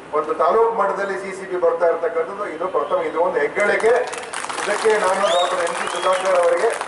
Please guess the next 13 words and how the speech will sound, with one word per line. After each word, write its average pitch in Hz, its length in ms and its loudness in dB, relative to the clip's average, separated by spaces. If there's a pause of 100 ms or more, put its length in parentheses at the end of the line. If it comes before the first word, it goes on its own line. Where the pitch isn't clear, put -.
(280)
ಅಭಿನಂದನೆಗಳನ್ನು 170 540 0
ಸಲ್ಲಿಸ್ತಾ 170 360 0
ಇದ್ದೀನಿ. - 220 -2 (1400)
ಮತ್ತು 247 440 4
ಎಂ 226 160 -2
ಪಿ 262 80 -2
ಅವರು 240 180 4
ಹೇಳಿದ್ರು, 226 360 2
ಅವ್ರೇನ್ 151 220 -2
ತಪ್ಪೇನ್ 202 380 0
ಹೇಳಿಲ್ಲ. 180 300 -2
ಅವರು 190 580 -2
ಪಾಪ 208 180 0